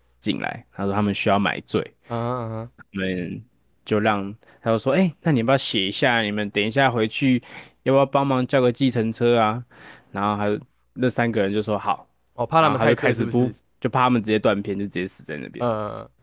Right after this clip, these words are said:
Speaker 1: 然后就开始直接啪啪啪啪啪疯狂出酒，干，有生命之水的，干，有什么最烈的，靠，就往死里加就对了。听起来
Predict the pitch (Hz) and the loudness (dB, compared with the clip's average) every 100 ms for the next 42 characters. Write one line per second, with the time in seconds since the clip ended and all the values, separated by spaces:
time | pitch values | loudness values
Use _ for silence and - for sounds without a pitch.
0 | - 90 101 - 95 87 95 - 95 - | -12 -8 -8 -10 -18 -14 -12 -6 -6 -6
1 | - 110 107 107 123 113 110 107 117 107 | -6 -6 -4 -4 -2 -2 -2 -4 -4 -4
2 | 95 - 117 101 101 127 131 135 127 135 | -6 -6 -8 -8 -8 -2 0 -2 -4 -8
3 | 127 117 104 110 107 139 123 117 117 123 | -4 -2 0 0 0 0 0 -2 -6 -6
4 | 117 113 151 131 131 117 113 _ - 143 | -6 -2 2 2 2 2 0 _ -4 -2
5 | 120 156 139 127 - 131 147 120 123 117 | 0 2 4 2 0 0 2 2 2 2
6 | 113 113 101 87 98 _ _ - 110 95 | 2 2 2 2 -2 _ _ -6 -4 0
7 | 92 - | -2 -2